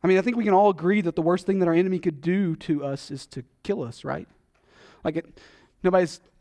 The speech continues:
nobody's going, "I could n-, dream up some other stuff." <laughs> The, the worst thing our enemy could do to us is kill us. But for the follower of Jesus, what,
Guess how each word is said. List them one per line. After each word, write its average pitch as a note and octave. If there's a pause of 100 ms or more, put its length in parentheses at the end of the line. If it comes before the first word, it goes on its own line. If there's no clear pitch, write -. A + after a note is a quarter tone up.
(380)
nobody's F#3+
going, F3 (340)
"I G#4
could G#3
n-, F#3+
dream G#3
up F3+
some F3+
other F3+
stuff." G#3 (280)
<laughs> G3 (2000)
The, -
the A#3
worst A#3
thing A#3
our A3+
enemy G#3+
could F#3
do A3+
to G#3
us F3
is E3+ (520)
kill A#3+
us. F3+
But -
for G3+
the F3+
follower G#3+
of E3+
Jesus, G#3
what, G#3